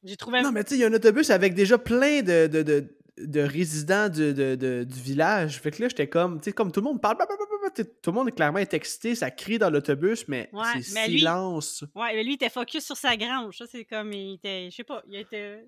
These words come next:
Speaker 1: il entendait pas le reste. Ouais, c'est vrai que c'est
Speaker 2: Ouais,
Speaker 1: bizarre, là.
Speaker 2: peut-être. Peut-être que comme la caméra, c'est comme, c'était vraiment pour nous démontrer ce qui se passait dans la tête de David, là, comme quoi il était vraiment concentré, comme tu dis.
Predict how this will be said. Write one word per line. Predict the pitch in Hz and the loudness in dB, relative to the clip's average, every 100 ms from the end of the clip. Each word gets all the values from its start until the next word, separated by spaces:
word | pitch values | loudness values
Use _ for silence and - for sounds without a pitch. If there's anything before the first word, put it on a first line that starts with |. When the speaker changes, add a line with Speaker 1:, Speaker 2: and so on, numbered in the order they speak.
| 202 | -12
Speaker 1:
il | 214 | -10
entendait | 214 233 226 | -8 -8 -8
pas | 220 | -8
le | 233 | -10
reste. | 214 226 - _ _ _ - _ 180 | -10 -12 -16 _ _ _ -20 _ -12
Ouais, | 190 | -12
c'est | 233 | -10
vrai | 214 220 | -4 -4
que | - | -2
c'est | - | 4
Speaker 2:
Ouais, | 220 196 | 6 6
Speaker 1:
bizarre, | 185 | 4
là. | 180 151 | 4 4
Speaker 2:
peut-être. | 151 | 4
Peut-être | 196 190 233 - | 2 2 2 4
que | |
comme | 190 185 175 | 4 4 4
la | 170 | 4
caméra, | 180 160 160 175 | 4 4 4 4
c'est | 175 156 | 2 0
comme, | 147 143 143 139 | 0 0 0 -2
c'était | 139 | -2
vraiment | 135 139 160 | 0 0 0
pour | 156 | -2
nous | 147 | -4
démontrer | 139 143 139 135 165 | -2 -2 -2 -4 -8
ce | |
qui | - - | -14 -10
se | |
passait | - 135 135 | -4 -2 -2
dans | 156 | -4
la | 139 127 | -4 -2
tête | 147 143 | -2 -2
de | 127 | -2
David, | 123 117 123 165 | -2 -2 -4 -4
là, | 170 160 | -6 -8
comme | 131 123 | -8 -8
quoi | - 135 | -2 0
il | 131 | 0
était | 123 120 | -2 -6
vraiment | 120 123 | -6 -6
concentré, | 131 143 135 123 120 147 | -8 -6 -6 -6 -8 -8
comme | 139 127 | -10 -10
tu | - | -12
dis. | 127 127 139 | -12 -6 -6